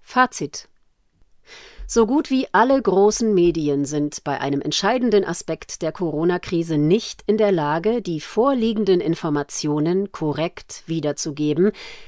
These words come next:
geschweige denn sie kritisch zu hinterfragen.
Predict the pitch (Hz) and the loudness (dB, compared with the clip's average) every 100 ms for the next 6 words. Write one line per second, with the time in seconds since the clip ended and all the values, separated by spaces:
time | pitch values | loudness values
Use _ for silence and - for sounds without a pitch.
0 | - 175 - 151 151 147 175 185 208 220 | -4 0 0 0 0 0 2 2 2 -2
1 | 214 - 165 180 185 - - 185 185 208 | -6 -6 -6 -2 -4 -4 -2 0 0 -2
2 | - 185 147 151 131 | -6 -2 -2 -2 -6